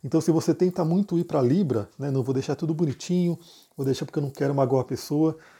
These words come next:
de repente se aquilo fica muito preso em Libra, uma hora volta com tudo, né, pra outra ponta que é Áries.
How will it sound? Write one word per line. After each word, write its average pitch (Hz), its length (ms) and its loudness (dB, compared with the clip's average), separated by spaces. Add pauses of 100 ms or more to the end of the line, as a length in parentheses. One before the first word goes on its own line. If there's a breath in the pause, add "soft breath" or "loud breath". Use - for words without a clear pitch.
(340 soft breath)
de 147 80 2
repente 160 300 2
se - 60 -2
aquilo 175 200 0
fica 180 180 0
muito 202 200 0
preso 190 300 2
em 185 60 4
Libra, 180 320 2
uma 165 140 2
hora 170 180 4
volta 165 300 4
com 175 160 -4
tudo, 160 480 -4 (140)
né, 139 160 -8
pra - 160 -4
outra 147 260 0
ponta 151 320 -6
que 147 120 -8
é 123 60 -2
Áries. 120 480 -4